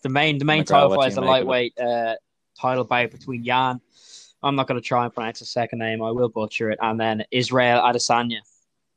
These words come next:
Speaker 1: who, uh, Israel is unbeaten. It, he goes by the Style Bender, or the Last Style Bender.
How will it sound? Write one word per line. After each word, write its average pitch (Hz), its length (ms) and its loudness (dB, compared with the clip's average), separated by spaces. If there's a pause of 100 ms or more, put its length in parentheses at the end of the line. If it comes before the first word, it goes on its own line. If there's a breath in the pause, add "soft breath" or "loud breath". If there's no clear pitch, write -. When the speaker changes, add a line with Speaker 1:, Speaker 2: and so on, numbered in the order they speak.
(540)
Speaker 1:
who, 127 280 0 (360)
uh, 127 200 4 (100)
Israel 147 460 4
is 120 280 0
unbeaten. 131 480 0 (260)
It, 120 220 -6
he 123 80 -8
goes 123 180 2
by 120 300 2 (140)
the 131 80 -6
Style 123 440 4
Bender, 117 360 -4 (540)
or 139 100 0
the 135 60 4
Last 127 320 4
Style 120 260 2
Bender. 110 340 -8